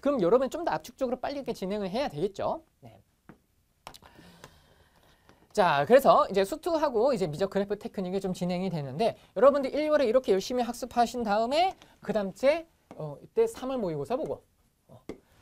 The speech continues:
그다음 주에 <clears throat> 이거 쭉 공부하고, 물론 여러분들이 이렇게 수학의 단권화를 공부했으면은 이건 계속 복습을 해 나가고 있어야 되는 겁니다. 계속 복습, 계속 좀 끝까지 이거는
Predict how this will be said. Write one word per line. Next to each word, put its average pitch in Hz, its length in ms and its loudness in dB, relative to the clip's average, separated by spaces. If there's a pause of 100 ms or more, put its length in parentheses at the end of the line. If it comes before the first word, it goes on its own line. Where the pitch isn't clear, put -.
그다음 214 180 -8
주에 277 400 2
<clears throat> - 720 -14
이거 214 120 2
쭉 262 180 -4
공부하고, 220 580 0 (220)
물론 262 360 4
여러분들이 226 540 -4 (400)
이렇게 240 180 -2
수학의 302 300 -2
단권화를 233 500 0
공부했으면은 220 760 -2
이건 196 240 -6
계속 254 720 0
복습을 233 500 -2
해 302 120 -4
나가고 175 340 -6
있어야 233 280 -4
되는 233 220 -4
겁니다. 185 420 -6 (360)
계속 277 760 -2
복습, 190 340 -10
계속 185 460 -10
좀 180 220 -10 (340)
끝까지 285 400 -2
이거는 202 380 -4